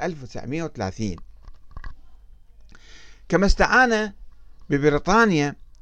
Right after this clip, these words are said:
التي أرسلت طائراتها لتهاجم مخيمات الإخوان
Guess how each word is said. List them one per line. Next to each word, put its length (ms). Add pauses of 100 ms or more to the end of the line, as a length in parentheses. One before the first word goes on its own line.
(180)
التي 420
أرسلت 420
طائراتها 680
لتهاجم 680
مخيمات 600
الإخوان 520